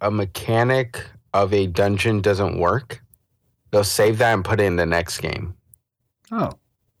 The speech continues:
Speaker 2: I didn't know
Speaker 1: And
Speaker 2: that. That's
Speaker 1: they
Speaker 2: kinda
Speaker 1: do,
Speaker 2: cool.
Speaker 1: they usually do that a lot with, like, each dungeon. Like, there's a lot of dungeons that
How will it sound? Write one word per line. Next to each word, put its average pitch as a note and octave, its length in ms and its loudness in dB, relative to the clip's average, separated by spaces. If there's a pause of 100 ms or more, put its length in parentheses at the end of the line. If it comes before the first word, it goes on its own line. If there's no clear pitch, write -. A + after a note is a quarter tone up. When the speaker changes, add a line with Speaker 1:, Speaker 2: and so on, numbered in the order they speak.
(160)
Speaker 2:
I E3 120 2
didn't C#3+ 160 4
know E3+ 100 6
Speaker 1:
And B2+ 80 4
Speaker 2:
that. A2 100 2
That's A#2 180 2
Speaker 1:
they - 20 0
Speaker 2:
kinda B2 140 2
Speaker 1:
do, - 40 -8
Speaker 2:
cool. A#2 120 0
Speaker 1:
they A#2 100 2
usually A#2+ 340 0
do A2+ 220 0
that G2+ 240 4
a - 20 2
lot F#2 520 2
with, F#2 300 -2
like, F#2+ 300 -2
each G#2+ 300 -2
dungeon. G2 420 0
Like, F#2+ 160 0
there's A#2+ 220 2
a C3 60 4
lot B2 260 4
of G2+ 80 0
dungeons A2+ 560 0
that F#2+ 260 4